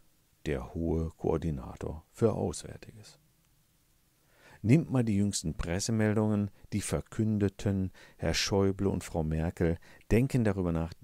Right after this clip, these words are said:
das Grundgesetz abzuschaffen und eine Verfassung zu wählen, klingt das mehr als übel, denn aus juristischer Sicht würde die Volksbestimmung einer Verfassung die Gründung eines neuen Staates bedeuten und damit die endgültige Besiegelung des Deutschen Reiches,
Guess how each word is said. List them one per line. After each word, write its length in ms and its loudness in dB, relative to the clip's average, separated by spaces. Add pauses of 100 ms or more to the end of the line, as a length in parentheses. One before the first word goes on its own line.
(120)
das 380 -2
Grundgesetz 600 -2
abzuschaffen 720 -4 (380)
und 160 4
eine 160 6
Verfassung 500 -2
zu 200 -6
wählen, 360 2 (920)
klingt 220 4
das 120 2
mehr 200 2
als 140 0
übel, 400 4 (1080)
denn 140 4
aus 160 0
juristischer 480 0
Sicht 320 -6
würde 240 4
die 100 0
Volksbestimmung 1300 -2
einer 300 -4
Verfassung 640 -4 (400)
die 120 0
Gründung 600 0
eines 220 -2
neuen 260 0
Staates 420 -6
bedeuten 560 -2 (340)
und 200 0
damit 260 4
die 200 -6
endgültige 680 0
Besiegelung 600 0
des 200 -2
Deutschen 400 -2
Reiches, 580 -4